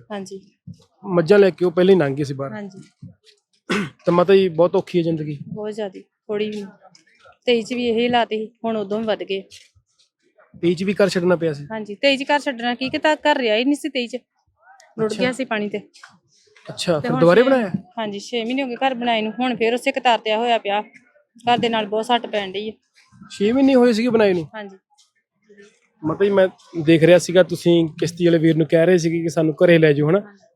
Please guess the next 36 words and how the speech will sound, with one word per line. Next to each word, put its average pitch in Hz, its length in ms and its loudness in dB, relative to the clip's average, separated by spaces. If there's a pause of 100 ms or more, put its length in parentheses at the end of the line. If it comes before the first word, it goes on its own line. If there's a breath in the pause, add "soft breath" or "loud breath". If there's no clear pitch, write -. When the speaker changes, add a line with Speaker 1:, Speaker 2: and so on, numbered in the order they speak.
(120)
Speaker 2:
ਪਰ 170 100 4
ਉਹ 175 180 0
ਕਹਿੰਦੇ 190 200 6
ਸੀਗੇ 185 240 4
ਕਿ 185 100 2
ਨਹੀਂ, 185 220 6
ਉੱਥੇ 185 140 -2
ਸੇਫ 170 320 2
ਨਹੀਂ 165 160 4
ਹੈਗਾ। 156 220 0
Speaker 1:
ਸੇਫ 226 320 -12
Speaker 2:
ਘਰੇ 208 280 6
ਕਿਉਂ 208 180 4
ਜਾਣਾ 185 200 2
ਚਾਹੁੰਦੇ 165 260 0
ਹੁਣ 165 120 -2
ਤੁਸੀਂ? 147 240 -14
Speaker 1:
ਘਰ 262 200 -4
ਦੇਖ 240 280 -10
ਨਹੀਂ 277 100 -6
ਜਾਣਾ 247 280 -6
ਵੀਰੇ, 269 200 -6
ਤੁਹਾਨੂੰ 277 220 -8
ਪਤਾ 240 160 -8
ਹੀ 247 60 -2
ਹੈ 254 40 -6
ਕਿ 262 80 -12
ਘਰ 277 200 0
ਬਣਾਉਣੇ 277 280 -6
ਕਿੰਨੀ 269 260 -2
ਮੁਸ਼ਕਲ 269 320 -4
ਹੋ 285 60 0
ਜਾਂਦੀ 247 200 -4
ਘਰ 262 160 -2
ਬਣਾਉਣ 254 280 -8
ਤੇ। 220 140 -6